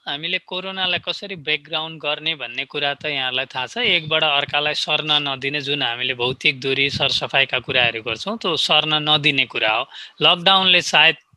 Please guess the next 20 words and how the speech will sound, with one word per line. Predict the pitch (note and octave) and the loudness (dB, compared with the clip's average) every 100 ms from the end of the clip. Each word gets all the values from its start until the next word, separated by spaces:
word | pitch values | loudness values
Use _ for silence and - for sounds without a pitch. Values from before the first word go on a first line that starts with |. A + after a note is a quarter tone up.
| - | 0
त्यो | G#3 A3+ G#3 E3+ | 6 6 6 2
प्रक्रियाको, | F#3 E3+ - E3 D#3+ D#3 | 2 2 4 4 4 2
त्यो | D3 E3+ | -2 0
चेनलाई | - G3+ F#3+ F3+ D#3+ | 2 4 6 6 6
चाहिँ | C#3+ C#3+ A#2+ | 4 -4 4
ब्रेक | D3 C3 | 4 4
गर्छ। | B2 G#2+ - E3 - - - - - | 4 2 0 -4 -6 -16 -14 -6 2
तर | D#3+ | 2
प्रष्ट | - G#3 - | 4 4 4
भाषामा | A3+ F3 D#3+ F3+ F#3 | 6 6 4 0 0
भन्नुपर्दा, | D#3 C3 F3+ G#3 E3+ C3 | 0 0 2 2 4 4
म | C#3 E3 | 4 6
इपिडेमोलोजिस्ट | F#3+ A3 G#3 G3+ G3 G3 E3+ C#3 | 6 6 6 6 6 4 2 -2
नभएको | D3 F#3+ F#3+ F#3+ E3 D3+ | 4 6 8 6 6 2
हुनाले | B2+ A#2+ A#2 B2+ - - - - - | 4 2 2 0 -2 -20 -20 -20 0
यो | D#3 G3+ | 4 6
सल्लाह | - F3 F3 F#3 | 6 6 8 6
मैले | F3+ E3 F#3 G3 | 6 6 6 6
दिनु | E3+ E3 F3 | 6 2 2
गलत | F3+ E3 C#3+ | 4 6 6